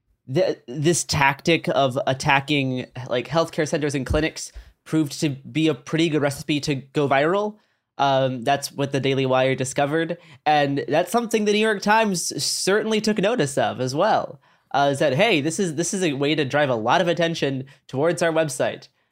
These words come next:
Um, and th-, that, that is just another, another angle about this, this sort of thing, which also, like, it, it, it leads to real world consequences, not just in terms of healthcare getting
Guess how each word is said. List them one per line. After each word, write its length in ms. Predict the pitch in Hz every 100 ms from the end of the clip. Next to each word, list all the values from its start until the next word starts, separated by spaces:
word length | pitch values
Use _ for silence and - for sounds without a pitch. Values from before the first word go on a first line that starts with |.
| _
Um, 600 | 120 131 127 120 123 120 - _ _ _ _ _ _ _ _
and 160 | - 135
th-, 100 | 143
that, 160 | 156 139
that 140 | 165
is 160 | 165 143
just 180 | 160
another, 380 | 156 139 143 127
another 320 | - 143 143 135
angle 380 | 131 131 123
about 280 | 113 113 107
this, 360 | 120 117 - - _ _ _
this 160 | 135 131
sort 200 | 139 120
of 80 | 110
thing, 260 | - 113 110
which 140 | 175
also, 220 | 214 180
like, 180 | 160 139
it, 200 | - -
it, 200 | 151 - - _
it 80 | 165
leads 180 | 160 165
to 260 | - 139 127 -
real 200 | 139 143
world 160 | 131 127
consequences, 600 | 139 135 131 127 131 123
not 180 | 147 139
just 220 | 135 135
in 80 | 123
terms 220 | 123 127
of 160 | 113 - _ _ _ -
healthcare 440 | 127 143 - 147 123
getting 340 | 123 120 113